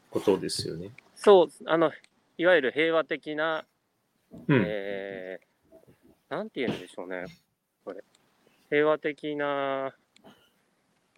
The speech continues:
Speaker 2: 抗議運動
Speaker 1: うんうん。
Speaker 2: ですね。うん。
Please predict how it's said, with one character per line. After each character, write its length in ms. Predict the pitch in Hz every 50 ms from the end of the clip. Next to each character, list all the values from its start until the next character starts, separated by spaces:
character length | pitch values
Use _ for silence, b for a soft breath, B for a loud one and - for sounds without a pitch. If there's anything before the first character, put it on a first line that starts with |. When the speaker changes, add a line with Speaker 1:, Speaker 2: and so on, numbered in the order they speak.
| _ _ _ _ _ _ _ _ _ _
Speaker 2:
抗 220 | - - 190 165 147
議 160 | 147 156 160
運 220 | 151 139 139 110
動 120 | - 107 - - 113 _ _ _ _ _ _ _ _ _ _ - _ _ _ _ _ _ _ _ _ _
Speaker 1:
う 60 | -
ん 180 | 113 101 85 80 -
う 60 | 92
ん。 140 | 85 78 - _ _ _ _ _ _ _ _ _ _ _ _ _ _ _
Speaker 2:
で 100 | - 117
す 140 | - - 147
ね。 140 | 139 160 _ _ _ _ _ _ _ _ _ _ _ _ _ _ _ _ _ _ _ _ _ _ _ _ _ _ _ _ _ - _ _ _ _ _ _ _ _ _ _ _
う 60 | - 120
ん。 100 | 98